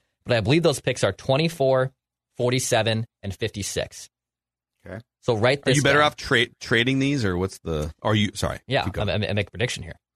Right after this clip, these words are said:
Speaker 1: Write this down. The Wild will trade at least <laughs> one of those first three picks in the N H L draft. So one of those three picks will be
Speaker 2: Nice.
Speaker 1: traded.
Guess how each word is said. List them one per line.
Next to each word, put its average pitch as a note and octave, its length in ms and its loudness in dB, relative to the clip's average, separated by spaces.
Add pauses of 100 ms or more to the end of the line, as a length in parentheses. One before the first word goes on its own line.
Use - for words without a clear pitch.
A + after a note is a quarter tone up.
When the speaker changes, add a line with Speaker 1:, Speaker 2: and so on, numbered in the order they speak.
(320)
Speaker 1:
Write B2+ 160 -2
this A2+ 160 -2
down. A#2 240 -2 (1160)
The B2 80 -2
Wild B2+ 560 2 (500)
will C#3 140 2
trade C#3+ 320 4
at B2 100 0
least B2 220 0
<laughs> - 0 -
one A#2 540 2
of A2 220 -2
those A2+ 240 2
first - 380 -4
three C3 360 -2
picks - 520 -6 (320)
in A#2 80 -6
the A2 180 2
N G#2+ 60 2
H G#2+ 180 0
L G2 120 2
draft. E2+ 400 -6
So A#2 160 -2
one A2 320 2
of C#3 100 0
those C3+ 300 2
three B2+ 260 -2
picks - 500 -6
will A#2+ 360 0
be A#2+ 140 2
Speaker 2:
Nice. - 80 -6
Speaker 1:
traded. - 360 -4